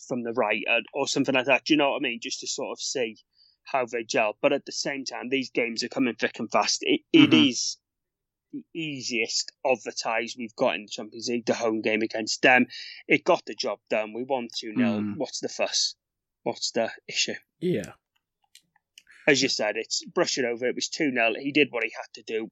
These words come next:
Speaker 1: We'll trust Klopp. He's won us the Champions
Speaker 2: Mm-hmm.
Speaker 1: League. He's won us the league. He's got to manage these players' minutes. The front three,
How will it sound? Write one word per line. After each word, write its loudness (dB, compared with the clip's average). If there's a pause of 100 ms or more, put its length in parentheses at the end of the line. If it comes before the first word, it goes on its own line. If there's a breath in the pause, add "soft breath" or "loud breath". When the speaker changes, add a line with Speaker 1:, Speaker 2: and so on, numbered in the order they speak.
Speaker 1:
We'll 2
trust 0
Klopp. -4
He's -2
won 4
us -4
the -6
Champions 4
Speaker 2:
Mm-hmm. 4
Speaker 1:
League. 4
He's 6
won 8
us 4
the 2
league. 4 (400 loud breath)
He's 0
got 4
to 0
manage -2
these -8
players' -2
minutes. -6
The -8
front -2 (100)
three, -4